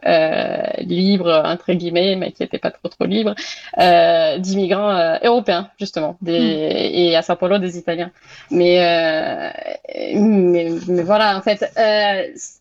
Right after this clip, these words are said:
Speaker 1: de ce que, de la question que t'as posée, euh, par rapport, euh, aux gens qui travaillent dans les fermes aujourd'hui, euh, comme dit Julien, euh, c'est vrai que nous, on fréquente, euh, <laughs> on a eu l'occasion, en tout cas, de, de, d'aller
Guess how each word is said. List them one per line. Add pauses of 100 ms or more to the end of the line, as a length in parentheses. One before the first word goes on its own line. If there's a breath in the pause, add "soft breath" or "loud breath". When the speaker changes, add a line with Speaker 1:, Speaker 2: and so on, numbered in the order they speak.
(120)
Speaker 1:
de
ce
que,
de
la
question
que
t'as
posée,
euh,
par
rapport,
euh, (400)
aux
gens
qui
travaillent
dans
les
fermes
aujourd'hui, (300 loud breath)
euh,
comme
dit
Julien,
euh,
c'est
vrai
que
nous,
on
fréquente,
euh, (360 loud breath)
<laughs>
on
a
eu
l'occasion,
en
tout
cas,
de,
de,
d'aller